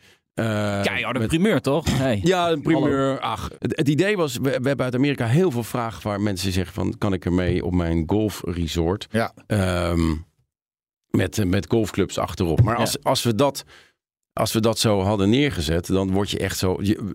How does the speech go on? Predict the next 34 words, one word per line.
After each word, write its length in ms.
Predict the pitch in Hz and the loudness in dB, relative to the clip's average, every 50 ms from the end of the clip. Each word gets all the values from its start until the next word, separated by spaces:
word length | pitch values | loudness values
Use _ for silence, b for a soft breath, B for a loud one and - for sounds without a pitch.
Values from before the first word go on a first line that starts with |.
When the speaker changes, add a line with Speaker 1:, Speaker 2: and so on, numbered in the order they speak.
| - | -6
Speaker 1:
heel 200 | - 95 101 120 | -2 2 2 2
veel 100 | 98 104 107 | 4 2 2
mensen 220 | 101 92 85 90 | 2 2 0 0
zeggen 220 | 87 113 117 101 | 0 0 0 0
al, 80 | 87 82 | 0 0
"Het 80 | 80 73 | 0 0
lijkt 260 | 80 82 82 - - | -2 -2 -2 -4 -4
op 340 | 78 71 - - 101 90 80 | -6 -4 -2 -2 -2 0 -2
een 100 | 90 - | 0 0
golfkarretje", 560 | 98 90 80 - - 80 67 67 - - 92 | 0 0 0 -2 -4 -4 -4 -4 -4 -2 0
zeker 320 | 85 92 92 - - 82 | 0 0 0 0 -2 -2
uit 160 | 76 90 80 | -2 -2 -2
Amerika. 520 | 76 76 90 101 101 87 78 73 78 76 B B B B B B | 0 0 2 2 2 0 -2 -4 -4 -6 B B B B B B
Maar 100 | _ - | _ 0
dan 120 | 98 104 101 | 0 2 2
ben 100 | 113 110 | 2 2
je 60 | 101 | 2
helemaal 340 | 101 107 107 110 120 123 120 | 2 2 2 2 2 2 2
zo'n 140 | 123 90 80 | 0 0 0
golfkarretje. 540 | 85 87 76 - - 82 73 67 78 - 101 - | 0 -2 -2 -2 -4 -4 -4 -4 -4 -4 -2 0
Speaker 3:
Ja, 120 | 123 131 | 0 0
je 140 | 143 143 147 | 2 2 2
wil 140 | 156 156 139 | 2 2 2
breder 380 | 139 139 156 151 139 131 110 | 2 2 2 2 0 0 0
in 80 | 117 117 | 2 4
de 60 | 113 | 4
markt. 460 | 113 113 110 104 95 - - - - - | 4 4 2 2 0 -4 -6 -8 -8 -8
Speaker 1:
Eh, 340 | - - - - 135 160 175 | -6 -4 -2 0 2 4 4
ja, 360 | 185 190 196 190 185 180 175 | 4 4 4 2 2 0 0
en, 120 | 175 170 | -2 -2
en 160 | 165 156 165 165 | -2 0 0 0
ik, 180 | 151 151 131 | 0 0 -2
ik, 420 | 135 - - - - - - - _ _ | -2 -2 -2 -2 -4 -6 -10 -20 _ _
hè, 240 | - 143 160 156 | -2 -2 0 0